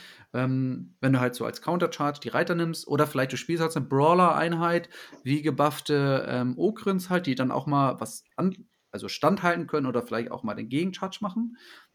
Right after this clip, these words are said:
Da, klar, je nach Bild. Aber wie ich schon sagte, ich behaupte einfach mal, dass man halt Astra Militarum in der Schussphase erleben wird, primär. Und, ähm, wenn die halt auch noch mal untergehen, ob nun scheiße geschossen oder super gut gerettet beim Gegner,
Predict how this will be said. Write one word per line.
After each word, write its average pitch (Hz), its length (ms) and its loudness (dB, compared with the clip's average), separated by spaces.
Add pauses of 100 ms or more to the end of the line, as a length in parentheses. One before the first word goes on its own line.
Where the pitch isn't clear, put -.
Da, 117 180 2
klar, 160 480 2
je 135 240 0
nach 127 160 -2
Bild. 196 340 -2 (460)
Aber 143 520 4
wie 156 120 -4
ich - 100 -4
schon 151 120 0
sagte, 151 220 -2
ich - 160 -10 (140)
behaupte 175 400 4
einfach 165 220 2
mal, 160 460 2
dass - 420 -6
man 147 360 0
halt 139 420 -6
Astra - 240 -6
Militarum 143 640 -2
in 135 100 -4
der 143 140 -2
Schussphase 107 600 -4
erleben 101 360 -8
wird, 120 320 -8
primär. 117 640 -2 (640)
Und, 131 420 0
ähm, 123 300 -4
wenn 123 160 0
die 160 200 4
halt 147 160 4
auch 131 60 -2
noch 143 120 2
mal 139 100 2
untergehen, 139 560 0
ob - 160 -6
nun 135 260 2
scheiße 139 300 -4
geschossen 156 440 -2
oder 127 280 0
super 139 240 -4
gut - 160 -14
gerettet 156 300 -6
beim 117 160 -4
Gegner, 123 380 -8